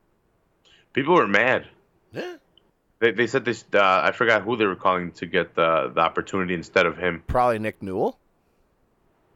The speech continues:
Speaker 1: No, but, uh, off
Speaker 2: Oh,
Speaker 1: winning
Speaker 2: off,
Speaker 1: the
Speaker 2: off of the show? Yeah, I don't know.
Speaker 1: Yeah, off winning the show.
Speaker 2: I
Speaker 1: They were complaining. They're like, "This guy's got, like, a bunch of fights. He's got a bunch of wins, and you're not gonna give him the,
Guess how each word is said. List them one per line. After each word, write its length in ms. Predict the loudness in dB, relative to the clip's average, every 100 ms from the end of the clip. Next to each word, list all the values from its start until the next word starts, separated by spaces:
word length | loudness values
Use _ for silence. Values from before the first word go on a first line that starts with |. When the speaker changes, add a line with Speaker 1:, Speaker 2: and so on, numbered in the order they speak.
| _ _ _ _ _ _ _ _ _ _ _ _ _ _ _ _ _ _ _ _ _ _
Speaker 1:
No, 180 | 2 4
but, 220 | 4 4
uh, 40 | 6
off 400 | 6 4 4 8
Speaker 2:
Oh, 140 | 10
Speaker 1:
winning 120 | 10 8
Speaker 2:
off, 120 | 8
Speaker 1:
the 60 | 8
Speaker 2:
off 200 | 8 8
of 60 | 0
the 60 |
show? 240 | -2 0 2
Yeah, 240 | 2 0
I 60 | -4
don't 100 | -8
know. 180 | -12 -14 _
Speaker 1:
Yeah, 120 | 0
off 220 | 4 4 4
winning 280 | 0 0
the 60 | -4
show. 320 | 0 2 2 -2 _ _ _ _ _ _
Speaker 2:
I 80 | -16 -4
Speaker 1:
They 80 |
were 80 | -4
complaining. 520 | -4 -6 -2 -2 -2 -2
They're 100 | 0
like, 100 | 0
"This 120 | -2
guy's 200 | -2 0
got, 160 | 0 0
like, 160 | 0 -2
a 60 |
bunch 220 | -2 -2 -4
of 60 |
fights. 420 | 0 2 2 0
He's 60 | -2
got 120 | 0
a 40 | 2
bunch 260 | 0 -2
of 60 | -2
wins, 340 | -2 -2 -4
and 140 | -8 -6
you're 100 | -4
not 120 | -2
gonna 140 | -4
give 180 | -8 -6
him 200 | -4 -4
the, 220 | -2 -2